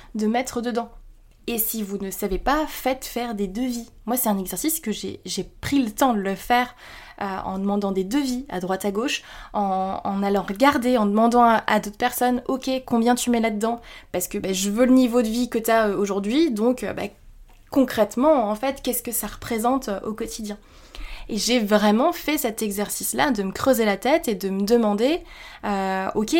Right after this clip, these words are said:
bah, si, euh, je veux pouvoir, euh, voyager, bah, comme j'en ai envie, combien il faut que j'alloue dans mon budget voyage pour me permettre de faire ça ? » J'ai regardé les billets d'avion, j'ai regardé combien coûte, euh, le coût de la vie,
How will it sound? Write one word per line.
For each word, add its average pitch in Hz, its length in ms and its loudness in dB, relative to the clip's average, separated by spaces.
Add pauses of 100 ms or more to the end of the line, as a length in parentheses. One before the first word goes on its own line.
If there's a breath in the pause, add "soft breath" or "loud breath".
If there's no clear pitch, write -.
(100)
bah, 208 100 2
si, 254 340 0
euh, 208 140 2
je 196 140 -4
veux 226 60 -6
pouvoir, 226 480 2
euh, 208 100 2
voyager, 226 600 2
bah, 202 140 -2
comme 226 180 0
j'en 208 220 2
ai 202 80 2
envie, 208 480 0
combien 226 480 2
il 247 140 2
faut 262 200 -4
que 240 160 -4
j'alloue 208 320 0
dans 254 140 0
mon 208 140 0
budget 208 320 -2
voyage 240 500 -2
pour 254 160 -2
me 233 120 0
permettre 214 280 -2
de 226 80 -2
faire 226 180 -8
ça ? » 220 200 -4
J'ai 196 120 -8
regardé 220 360 -2
les 240 80 0
billets 226 140 0
d'avion, 214 280 2 (380 loud breath)
j'ai - 100 -6
regardé 220 460 2
combien 226 280 0
coûte, 220 300 -8
euh, 208 300 -2
le 214 80 -2
coût 220 160 -6
de 214 80 -4
la 214 100 4
vie, 214 300 -2